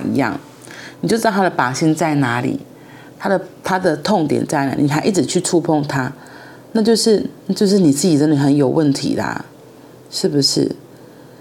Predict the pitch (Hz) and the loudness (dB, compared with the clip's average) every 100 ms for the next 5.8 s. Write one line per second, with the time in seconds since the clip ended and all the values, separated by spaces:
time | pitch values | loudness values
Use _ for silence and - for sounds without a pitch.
0 | - - - - - 320 220 160 156 151 | -20 -20 -4 -2 4 4 4 4 2 0
1 | 156 - - - 190 208 175 190 - - | -2 -8 -20 -4 0 4 4 2 -2 -4
2 | 165 175 208 214 160 185 185 180 170 156 | -2 0 2 2 2 0 0 -2 0 0
3 | 143 135 131 151 135 143 147 139 135 - | 0 -2 2 2 4 2 2 2 -2 -4
4 | - - 135 147 151 156 147 135 120 120 | -4 -4 -6 -2 2 2 2 2 0 -2
5 | 123 - - - - - 139 - | -2 -2 -2 -4 -6 -6 -6 -6